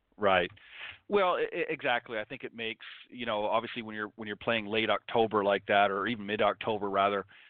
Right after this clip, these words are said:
um, you know, you're getting into, especially up in Indiana, it's, uh, you know, the leaves have changed or changing for sure, and it looks, uh, aesthetically very nice.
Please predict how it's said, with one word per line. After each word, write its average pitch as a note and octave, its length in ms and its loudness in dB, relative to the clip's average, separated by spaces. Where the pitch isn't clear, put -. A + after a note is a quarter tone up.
um, F#2+ 400 2
you A2+ 100 -2
know, G#2+ 100 2
you're G#2 200 0
getting G#2+ 320 2
into, G#2+ 240 -2
especially A#2 340 2
up G#2 120 -2
in G#2 100 -6
Indiana, G#2 720 -2
it's, F#2+ 160 -8
uh, F#2+ 320 -2
you F#2 140 -6
know, G2 100 -6
the F#2 100 -8
leaves G#2+ 280 -2
have A2 120 -8
changed G#2+ 420 0
or F#2+ 140 -2
changing G#2+ 520 0
for F#2 120 -10
sure, G#2 220 4
and G2 100 0
it E2+ 60 -8
looks, G#2 200 -2
uh, G2+ 100 4
aesthetically C3+ 480 0
very G#2+ 300 -2
nice. G#2 340 -4